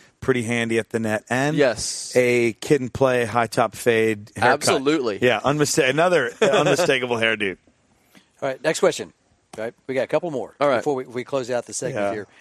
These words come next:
Speaker 3: here. Um, who would you pay to watch, former or current? Who would you pay to watch besides yourself?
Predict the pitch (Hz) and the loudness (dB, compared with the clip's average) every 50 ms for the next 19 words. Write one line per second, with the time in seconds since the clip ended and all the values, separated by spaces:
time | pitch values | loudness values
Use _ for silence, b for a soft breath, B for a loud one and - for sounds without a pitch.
0 | b b b b b b - 143 147 147 147 143 135 131 123 120 113 110 104 98 | b b b b b b -2 0 2 2 2 2 2 2 2 0 0 -4 -6 -8
1 | 76 - _ _ _ _ _ _ _ _ _ _ _ _ _ - 170 180 185 135 | -12 -20 _ _ _ _ _ _ _ _ _ _ _ _ _ -6 -4 -4 -4 -4
2 | 139 135 - 139 147 143 127 117 110 110 104 85 80 - - - _ _ _ _ | -6 -10 -6 -4 -4 -4 -4 -4 -4 -4 -6 -6 -8 -12 -20 -20 _ _ _ _
3 | - 127 127 123 131 120 104 95 - - 117 107 90 87 _ _ _ - 135 135 | -10 -10 -10 -8 -8 -10 -10 -12 -14 -14 -14 -14 -14 -16 _ _ _ -18 -16 -14
4 | 139 127 127 123 - - - 135 135 139 143 151 143 127 101 85 - - _ - | -14 -14 -16 -18 -20 -18 -16 -14 -12 -12 -12 -14 -16 -16 -16 -16 -18 -20 _ -20
5 | - _ _ _ _ _ _ _ _ _ _ _ _ _ _ _ _ _ - 123 | -20 _ _ _ _ _ _ _ _ _ _ _ _ _ _ _ _ _ -14 -8
6 | - 135 127 110 - 92 - - 101 82 - | -6 -6 -6 -6 -8 -14 -16 -16 -16 -18 -20